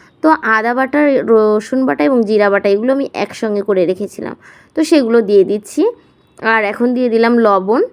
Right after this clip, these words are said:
স্বাদ অনুযায়ী হলুদের গুঁড়া। তো এটা দিয়ে হচ্ছে একটু নেড়ে চেড়ে নিচ্ছি। তো নেড়ে চেড়ে নেওয়ার পরে আমি হচ্ছে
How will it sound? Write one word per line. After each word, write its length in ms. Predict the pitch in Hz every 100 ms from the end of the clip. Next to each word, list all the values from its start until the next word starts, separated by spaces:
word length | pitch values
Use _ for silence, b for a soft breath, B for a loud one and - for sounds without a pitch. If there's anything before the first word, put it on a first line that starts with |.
| b b b b -
স্বাদ 360 | - 262 202
অনুযায়ী 420 | 220 226 220 269 339
হলুদের 440 | 294 220 202 202
গুঁড়া। 340 | 202 202 233 415 b b b b -
তো 60 |
এটা 220 | 302 285 285
দিয়ে 220 | 269 285
হচ্ছে 260 | 277 -
একটু 160 | 254 262
নেড়ে 240 | 254 233
চেড়ে 220 | 240 254 233
নিচ্ছি। 500 | 233 233 - 247 262 _ b b b _
তো 100 | 311
নেড়ে 260 | 311 277 247
চেড়ে 240 | 262 254
নেওয়ার 260 | 247 226 214
পরে 320 | 214 214 240
আমি 180 | 247 226
হচ্ছে 360 | 233 226 214